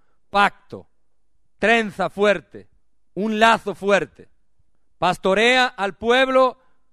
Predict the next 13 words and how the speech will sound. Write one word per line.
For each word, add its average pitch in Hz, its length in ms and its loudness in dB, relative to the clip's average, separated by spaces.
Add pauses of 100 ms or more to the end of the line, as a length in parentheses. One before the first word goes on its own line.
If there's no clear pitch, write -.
(140)
bajo 190 340 -2
el 180 60 -6
pacto, 277 760 0 (460)
pastoréalo 220 920 0 (300)
bajo 156 320 -2
la 160 80 2
gracia. 151 580 -2 (680)
Pastoreemos 202 1300 -2 (880)
bajo 160 380 -2
el 160 80 -4
callado 226 800 0 (1040)
del 175 260 -4
voto. 196 480 0